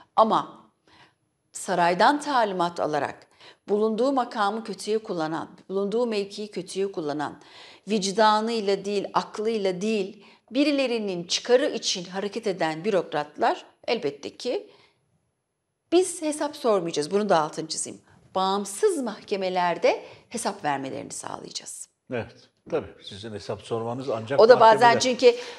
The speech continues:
Speaker 1: hesap, yargı aracılığıyla hesap soracağız. Onu özellikle ifade ediyoruz. Çünkü biz bu iktidar gibi kendi mahkemelerimizi kurup işte,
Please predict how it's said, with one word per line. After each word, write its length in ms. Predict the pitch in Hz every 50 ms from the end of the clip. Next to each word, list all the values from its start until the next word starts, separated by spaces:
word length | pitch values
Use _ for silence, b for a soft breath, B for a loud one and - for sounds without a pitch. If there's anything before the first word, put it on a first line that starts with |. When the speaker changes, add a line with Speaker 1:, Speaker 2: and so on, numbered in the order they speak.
| B B
Speaker 1:
hesap, 460 | 214 202 - - - 190 - - -
yargı 720 | 190 185 185 180 185 185 190 190 233 262 240 - - -
aracılığıyla 560 | - 185 185 190 180 196 196 196 220 214 202
hesap 320 | 196 196 202 226 220 214 -
soracağız. 520 | - 202 185 175 175 214 254 381 403 -
Onu 200 | - 190 208 202
özellikle 560 | - 196 196 196 202 196 208 240 - - -
ifade 460 | 226 226 - 247 226 226 233 226 370 415
ediyoruz. 400 | 370 233 233 214 226 262 - -
Çünkü 500 | - - 220 214 202 - 233 220 214 214 B B B B B B B _
biz 320 | - 214 233 208 190 180 185
bu 100 | 214 185
iktidar 460 | - - - 202 185 208 196 196 190
gibi 500 | 185 180 180 185 196 190 180 - - -
kendi 380 | - - 214 190 190 196 190 190
mahkemelerimizi 760 | 180 165 - - - 196 180 180 175 175 175 175 175 170 -
kurup 360 | - - 180 175 175 175 -
işte, 400 | 180 - - - 180 175 175 175